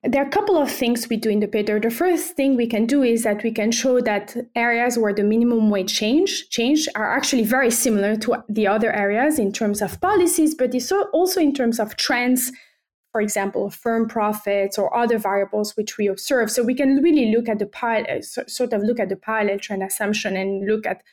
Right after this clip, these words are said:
whether our treated counties sort of evolve in the same way as our, as our control counties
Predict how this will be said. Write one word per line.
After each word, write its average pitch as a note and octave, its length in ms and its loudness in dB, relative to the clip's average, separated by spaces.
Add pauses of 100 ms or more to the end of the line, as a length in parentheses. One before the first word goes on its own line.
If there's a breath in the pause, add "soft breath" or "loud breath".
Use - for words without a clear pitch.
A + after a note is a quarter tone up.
(140)
whether G3 320 0
our F#3+ 520 0
treated D4 520 -2
counties G3 680 -4 (260 soft breath)
sort G#3+ 180 -8
of G3 140 -2
evolve G#3+ 380 0
in G3+ 100 0
the G3 120 -2
same G3 280 -2
way G3+ 220 0
as G3+ 120 -4
our, F#3+ 460 -2
as G#3 220 -4
our G3 200 -2
control A#3 640 -2
counties C4+ 640 0